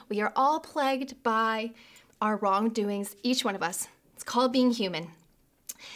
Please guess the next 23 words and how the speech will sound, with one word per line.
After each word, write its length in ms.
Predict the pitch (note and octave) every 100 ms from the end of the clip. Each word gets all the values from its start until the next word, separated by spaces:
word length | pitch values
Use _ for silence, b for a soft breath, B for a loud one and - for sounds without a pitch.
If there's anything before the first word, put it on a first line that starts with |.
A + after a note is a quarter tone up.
| B B B B B
For 240 | - - C4+
many 480 | C4+ D4+ G4 G4+
years, 380 | C#4 D4+ F4+ F#4+ - -
I 180 | A#3+ A#3+
bought 480 | - A#3 B3+ D4 -
into 600 | B3+ B3+ - B3 A#3 A#3+
this 320 | A#3+ B3+ B3+
lie 640 | G3+ G#3 G3+ A3 A3+ B3+ -
that 300 | - F#3+ F#3
godliness 1080 | A#3 A#3+ C#4+ D#4 D#4 D#4 D#4+ F#4 - - - - _ _ B3+
equals 680 | B3+ B3+ A#3+ B3 B3 - -
perfection, 800 | - A#3 A3+ G3+ G3 - B2 E2 - B B B
always 360 | G#3 G#3 G#3 G3
doing 540 | - E4 E4+ A#3+ F3 -
or 100 | F3+
saying 440 | - D#4 D#4 E4+
the 100 | D#4
right 300 | A#3 F#3 F3 -
thing. 340 | F3 D#3+ E3 - B B
And 140 | G#3
as 240 | G#3 A3 A#3+
a 60 |
child, 640 | C4 - B3 B3 B3+ C#4